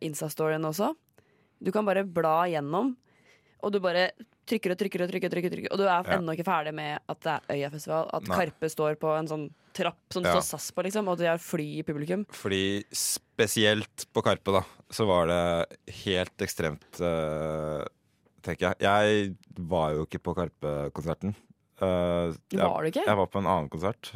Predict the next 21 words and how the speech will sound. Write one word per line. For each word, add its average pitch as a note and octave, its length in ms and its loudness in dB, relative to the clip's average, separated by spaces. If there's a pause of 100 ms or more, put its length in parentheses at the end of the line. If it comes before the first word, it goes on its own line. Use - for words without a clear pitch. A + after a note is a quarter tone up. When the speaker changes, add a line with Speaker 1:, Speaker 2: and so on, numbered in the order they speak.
(160)
Speaker 2:
eh, F#2 320 0
Speaker 1:
Ja. F2+ 40 -4
Speaker 2:
fordi E2+ 580 -4
vennene E2+ 500 -4
mine F2+ 260 -2
ville F2+ 280 -2
se D#2 380 -4
noe D#2+ 140 -8
annet. G3 320 -2
Speaker 1:
Mhm. - 80 -12
Speaker 2:
Og F#2 60 -6
det G2+ 100 4
var, A2+ 220 6
det C#3 120 0
var D#3+ 80 2
helt D3 220 -2
OK. C3 120 -4 (160)
Eh, A#2+ 720 4 (140)
Speaker 1:
Ja. F3 100 -6 (520)
Speaker 2:
jeg G2 160 4
så F#2+ 160 0